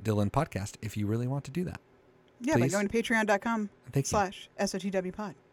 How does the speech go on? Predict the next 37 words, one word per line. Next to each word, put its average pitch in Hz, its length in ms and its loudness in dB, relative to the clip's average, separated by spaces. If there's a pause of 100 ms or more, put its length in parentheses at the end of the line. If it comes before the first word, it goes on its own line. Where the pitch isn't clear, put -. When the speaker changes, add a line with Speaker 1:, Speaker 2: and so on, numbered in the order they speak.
(920)
Speaker 1:
That's - 180 -6
right. 85 160 -8 (260)
Everywhere. 90 400 4 (560)
Kelly, 196 200 12
if - 80 6
you 165 60 6
don't 214 120 8
wanna 190 160 6
give 123 180 4
us - 180 4
money, 185 200 4
you 110 140 4
can 123 140 2
also 135 300 4
listen 127 280 2
to 151 120 0
a 143 40 0
playlist 202 420 0
that 95 140 -2
we 101 100 -2
put 104 180 2
on 123 300 2 (560)
every 113 360 6
single 101 460 2
episode 104 560 -2 (140)
for - 180 -2
every 98 220 0
single 95 280 -2
song 87 340 -4
that 104 80 -6
we 127 80 -2
cover. 175 280 4 (480)
You 131 200 4
can 180 160 4
s-, - 200 2
find 131 300 10
that 98 220 2